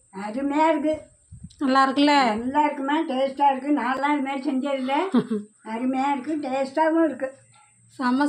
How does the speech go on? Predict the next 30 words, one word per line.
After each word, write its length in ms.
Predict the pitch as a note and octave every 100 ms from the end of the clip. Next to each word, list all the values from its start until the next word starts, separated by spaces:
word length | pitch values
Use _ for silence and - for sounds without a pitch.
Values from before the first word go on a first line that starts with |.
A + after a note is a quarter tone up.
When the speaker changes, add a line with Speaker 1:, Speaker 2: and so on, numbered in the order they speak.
| D4
Speaker 2:
சூப்பரா 340 | C#4+ D4+ D4+ D4+
இருக்கு. 180 | C4+ C4
Speaker 1:
ஆமா. 60 | B3+
Speaker 2:
இங்க 140 | C4 B3
பாருங்க 260 | C4+ C4+ C#4 B3
எப்படி 180 | C#4+
இருக்குன்னு 320 | C#4 C4 B3+ B3+
பாருங்க, 280 | B3 B3+ C#4+ D#4 _ _ _ _ - B3
அவ்வளோ 200 | C4 C4+
அருமையா 320 | B3+ C4+ D4 C#4+
இருக்கு, 200 | B3 B3 A#3+
ரொம்ப 200 | C4+ D#4 D#4
டேஸ்டா 300 | C4+ B3+ F#4
இருக்கு. 240 | D4 D4+ F4 F#4 - C#4
Speaker 1:
ஆமா. 160 | G#3+ G3+ - C#4
Speaker 2:
நீங்களும் 340 | D4 D#4 D#4 D4+
உங்க 100 | C4
பிள்ளைங்களுக்கு 420 | C4+ C#4 C#4 C4 F4
இது 80 |
Speaker 1:
இதெல்லாம் 240 | D4 C#4+ D4
இது 100 | C4+
மாதிரி 140 | C#4 C#4+
செஞ்சதில்ல. 460 | C4 C#4+ C4+ B3+ C#4+ F#4+
Speaker 2:
<laughs> 340 | B3 G#3 G#3+ G#3 _ A3
Speaker 1:
அருமையா 360 | A3+ C4 C4 C#4 C#4+
இருக்கு, 180 | D4 D#4 C4+
டேஸ்டாவும் 600 | C4+ C4 - D#4+ E4 E4
இருக்கு. 200 | - C4 - _ _ _ _ _ -
Speaker 2:
செம்ம 280 | B3+ B3+ C#4+ D4
சூப்பரா 360 | D4 D4+ D4+